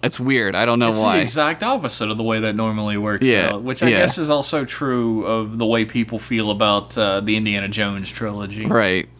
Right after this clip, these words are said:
Speaker 1: Yeah, that's true. Indiana, that's a good point. Indiana Jones.
Speaker 2: I
Speaker 1: Yeah.
Speaker 2: think all three of 'em are good. So
Speaker 1: You like two a lot. I like
Speaker 2: I do
Speaker 1: two
Speaker 2: like
Speaker 1: because it
Speaker 2: two a
Speaker 1: reminds me of
Speaker 2: lot.
Speaker 1: being a kid.
Speaker 2: I
Speaker 1: That's
Speaker 2: do like two a lot. I think it's a good story. It has a different tone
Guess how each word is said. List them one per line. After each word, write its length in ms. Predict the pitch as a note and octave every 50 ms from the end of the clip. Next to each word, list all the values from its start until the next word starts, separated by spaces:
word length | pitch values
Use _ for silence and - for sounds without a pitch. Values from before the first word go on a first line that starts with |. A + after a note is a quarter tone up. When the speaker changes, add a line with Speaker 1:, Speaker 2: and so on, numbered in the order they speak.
| - -
Speaker 1:
Yeah, 300 | D3 F3+ G3 F#3+ F3 D#3+
that's 300 | - C#3 C#3 C#3 - -
true. 300 | - C3+ B2+ B2 B2 B2
Indiana, 320 | - B2+ B2+ B2+ B2 - A#2+
that's 240 | B2 B2+ B2+ - B2+
a 40 | A2+
good 160 | B2 A#2+ A2+
point. 260 | - B2 A#2+ A#2+ G2+
Indiana 300 | A2 A2 A2 A2 G#2+ A2+ A#2+
Jones. 360 | A2 A2 A#2 A2+ A2+ A2+ -
Speaker 2:
I 140 | - - -
Speaker 1:
Yeah. 60 | - B2
Speaker 2:
think 240 | D#3+ C#3 A#2 - -
all 280 | A2+ A2+ A2+ A2 G#2+ -
three 420 | - - - - - G2+ B2 B2+
of 160 | G#2+ - F2 E2+
'em 200 | D#2 F2 D2+ F2+
are 140 | F#2 F#2+ G2
good. 500 | F#2+ F#2+ F#2+ F#2+ F#2+ G2 G2+ G2+ G2+ G2+
So 400 | - - - G2+ F#2+ F#2+ G#2 A#2+
Speaker 1:
You 220 | C3+ C#3 C#3+ C#3+
like 260 | C#3+ C#3+ C#3+ C#3 - -
two 220 | - D3+ C#3 C#3 C#3+
a 40 |
lot. 340 | C#3 C#3 D#3 E3 D3 C#3+ - -
I 80 | C#3+ D#3
like 140 | E3+ E3
Speaker 2:
I 20 | D#3
do 40 | G3+
Speaker 1:
two 80 | A#3 D3
Speaker 2:
like 100 | - C3
Speaker 1:
because 140 | A2+ C3 A#2+
it 40 | A#2+
Speaker 2:
two 40 | A2+
a 20 | A2
Speaker 1:
reminds 260 | A2 A2 A2 A2 A2
me 40 | G#2+
of 40 | G2+
Speaker 2:
lot. 20 | G2+
Speaker 1:
being 140 | G2+ F#2
a 60 | F2 -
kid. 400 | - - F2 D#2 D#2+ - - - - - - - - - - - -
Speaker 2:
I 100 | G#2+ -
Speaker 1:
That's 160 | D3+ D#3+ D#3+
Speaker 2:
do 100 | G3+ A#3+
like 160 | B3 F#3 C3 -
two 200 | - B2 G#2+ G#2
a 20 |
lot. 200 | G#2 G#2 G#2 G#2+ A2
I 40 | A2+
think 200 | - D#3+ D3 D3
it's 160 | D3 - C3+
a 40 | B2
good 220 | C3 C3 A#2+ G#2+
story. 440 | - - D3 D3 D3 C#3 B2+ A#2 A#2
It 80 | A#2+
has 180 | C3+ C#3+ C3+ B2+
a 40 | A2
different 400 | A2 B2+ A#2 - - A#2 G#2 -
tone 580 | - - A2 B2 C3 A#2 G#2 G2+ G#2 G#2 A2